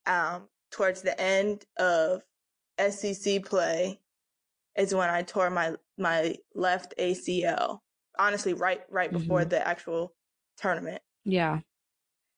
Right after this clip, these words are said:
Speaker 2: So when you, you know, you tore that towards the end, right before the tournament,
Speaker 1: Right.
Speaker 2: what was that? You know, you gotta kinda feel it's your last season. You've been doing great. You're having this success. And what was that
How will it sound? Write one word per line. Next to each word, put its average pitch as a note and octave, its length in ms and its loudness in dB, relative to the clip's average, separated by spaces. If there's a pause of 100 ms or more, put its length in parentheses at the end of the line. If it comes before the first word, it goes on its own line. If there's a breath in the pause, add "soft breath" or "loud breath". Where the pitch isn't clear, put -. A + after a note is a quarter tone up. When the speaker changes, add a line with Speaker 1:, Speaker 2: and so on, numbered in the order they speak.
(260)
Speaker 2:
So G#3 580 4
when G#3+ 200 4
you, G#3 140 6
you G#3 200 4
know, A3 60 6
you G3+ 200 2
tore A3 280 4
that E3+ 320 2
towards F#3 240 2
the G3+ 100 2
end, E3 340 0
right E3 120 2
before F3+ 220 0
the F3+ 60 2
tournament, E3 480 0 (300)
Speaker 1:
Right. F#3+ 240 4
Speaker 2:
what G3 180 2
was G#3+ 220 0
that? F3+ 360 0 (540)
You A3 140 0
know, A#3 60 4
you A3+ 140 2
gotta A3+ 200 4
kinda G#3 260 2
feel F#3 480 4
it's F3 180 0
your F3 100 4
last D#3 280 0
season. A3+ 580 2
You've E3+ 180 2
been D#3+ 160 0
doing D#3 280 2
great. A3 420 2
You're D#3+ 300 0
having D#3+ 280 0
this D#3 140 2
success. G3+ 680 2
And D#3+ 180 0 (480)
what A3+ 220 0
was C4+ 180 0
that B3 360 2